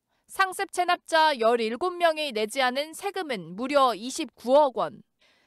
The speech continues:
제주도가 열흘 동안 열 곳에 대해 수색을 벌여 현금 육천삼백만 원과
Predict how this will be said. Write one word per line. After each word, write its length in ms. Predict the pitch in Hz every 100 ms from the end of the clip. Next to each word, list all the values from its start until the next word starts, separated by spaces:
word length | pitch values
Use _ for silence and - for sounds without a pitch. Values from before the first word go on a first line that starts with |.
| -
제주도가 760 | - 254 269 269 277 302 233 185
열흘 340 | 208 277 370
동안 500 | - 339 330 320 311
열 180 | 214 214
곳에 300 | 233 339 339
대해 320 | 294 285 339
수색을 480 | 330 403 403 381 320
벌여 540 | 220 196 254 208 147 208
현금 600 | 359 381 370 359 320 214
육천삼백만 960 | 226 - 302 285 - 392 392 370 294 226
원과 540 | 196 214 233 131